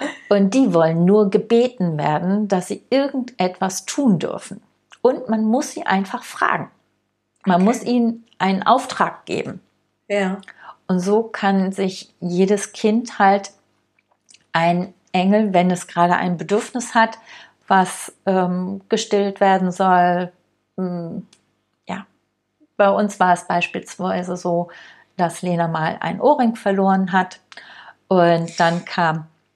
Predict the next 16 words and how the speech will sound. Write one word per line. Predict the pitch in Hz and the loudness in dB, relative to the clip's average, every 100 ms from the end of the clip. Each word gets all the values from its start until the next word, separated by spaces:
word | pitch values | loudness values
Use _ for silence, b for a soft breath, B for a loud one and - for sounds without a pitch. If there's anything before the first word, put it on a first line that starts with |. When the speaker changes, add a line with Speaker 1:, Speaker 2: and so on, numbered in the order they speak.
| _ _ _ _ _ _ _ _ _ - | _ _ _ _ _ _ _ _ _ -6
Speaker 1:
in | 196 | 2
der | 185 | 4
Sandkiste, | 180 202 196 - 156 - 139 | 4 2 0 -4 -4 -6 -8
muss | 139 - | -8 -8
man | - | -6
dazu | - - 160 | -8 -8 -8
sagen. | 156 - - 226 _ - | -4 -2 -2 -4 _ -6
Speaker 2:
Okay. | 220 233 - | -2 -2 0
Speaker 1:
In | 233 | 2
einer | 208 208 - | 2 0 -8
großen | - 190 226 180 | -2 2 2 0
Sandkiste | 175 208 196 220 - - | 2 2 4 0 -2 -2
auf | 185 180 | -2 -2
dem | 202 | -10
Spielplatz. | - 170 - 202 185 - _ B B B B B B B _ - | -8 -6 -4 -4 -4 -8 _ B B B B B B B _ 0
Und | 208 196 190 185 185 | 2 4 2 -2 -8